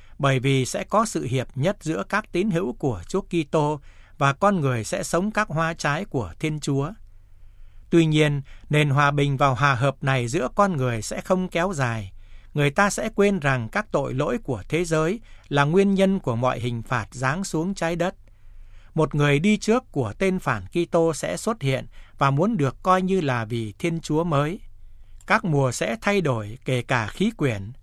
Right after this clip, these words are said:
nước và lửa sẽ khơi dậy các cuộc động đất kinh hoàng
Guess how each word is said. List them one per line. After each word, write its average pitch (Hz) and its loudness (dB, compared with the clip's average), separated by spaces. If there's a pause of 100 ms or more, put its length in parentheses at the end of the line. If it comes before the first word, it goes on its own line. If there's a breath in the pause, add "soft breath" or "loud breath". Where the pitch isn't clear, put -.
nước 196 2
và 135 0
lửa 113 -4
sẽ - -8
khơi 190 2
dậy 139 0
các 220 -2
cuộc 127 -6
động 139 -2
đất 202 0
kinh 190 2
hoàng 123 -2